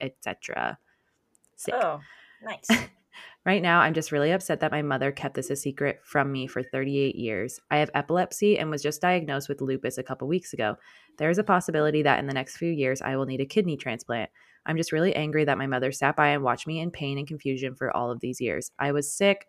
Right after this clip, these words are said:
Speaker 1: doctors never knew what was wrong with me, and I was writing down incorrect medical history every time I went to the doctor. There were tests that doctors didn't do for me because things didn't run in my family. There were unnecessary tests they did run on me because things ran in my social dad's family.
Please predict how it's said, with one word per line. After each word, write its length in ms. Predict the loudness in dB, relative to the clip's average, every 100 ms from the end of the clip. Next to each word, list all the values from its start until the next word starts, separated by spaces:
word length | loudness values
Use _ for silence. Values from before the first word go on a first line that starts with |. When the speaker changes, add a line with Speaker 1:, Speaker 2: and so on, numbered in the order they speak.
| -4
Speaker 1:
doctors 340 | -4 -2 -4
never 180 | -4 -4
knew 120 | -4
what 80 | -4
was 100 | 2
wrong 140 | 2 2
with 120 | 0
me, 220 | -2 -2
and 140 | -2 0
I 80 | 0
was 140 | 2
writing 240 | 2 2 2
down 280 | 0 0 -2
incorrect 460 | -8 -2 -2 -2
medical 280 | -6 -8 -6
history 360 | -6 -6 -6 -4
every 160 | -4 -4
time 200 | -4 -4
I 60 |
went 140 | -4 -8
to 80 | -8
the 80 |
doctor. 440 | -2 -2 -2 -6 -6 _ _ _ _ _ _
There 120 | 4 6
were 80 | 6
tests 280 | 4 4
that 120 | 2 4
doctors 340 | 2 0 -4
didn't 200 | -4 -4
do 140 | -2 -4
for 120 | -4
me 160 | -4 -4
because 320 | -2 -4 -2
things 260 | -4 -2
didn't 200 | -4 -4
run 180 | -2 -4
in 60 | -2
my 140 | -6
family. 480 | -4 -6 -6 -6 -8 -14 -20 _ 2
There 120 | 4
were 60 |
unnecessary 640 | 6 4 0 -2 -2 0 0
tests 240 | -2 0
they 80 | 0
did 240 | 6 6 8
run 140 | 6
on 120 | 4
me 140 | 0 -2
because 320 | -2 -4 -4 _
things 300 | -4 -4 -4
ran 200 | -4 -4
in 60 | -2
my 100 | -4
social 360 | 0 0 2 0
dad's 240 | 0 -2
family. 400 | -6 -6 -6 -8